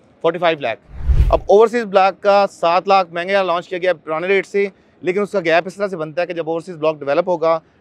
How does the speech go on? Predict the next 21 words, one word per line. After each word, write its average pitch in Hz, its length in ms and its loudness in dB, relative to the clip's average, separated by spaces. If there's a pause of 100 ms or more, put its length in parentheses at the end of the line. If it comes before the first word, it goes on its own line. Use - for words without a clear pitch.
(100)
definitely 185 560 -2
उसकी 175 260 -10
प्राइसेस 160 360 -4
भी 160 220 -10
ए 170 140 -2
ब्लॉक 160 240 -2
की 156 100 -16
तरह 147 160 -6
यहाँ 143 180 -10
पे 185 240 -6 (340)
बाकी 156 300 0
दूसरे 165 220 -6
ब्लॉक, 156 240 0
जिस 143 100 -16
तरह 165 80 -2
एग्जीक्यूटिव 143 320 -6
और 175 80 -4
ए 175 80 -2
का 196 100 -2
फ़र्क 170 260 -6
है, 190 140 -4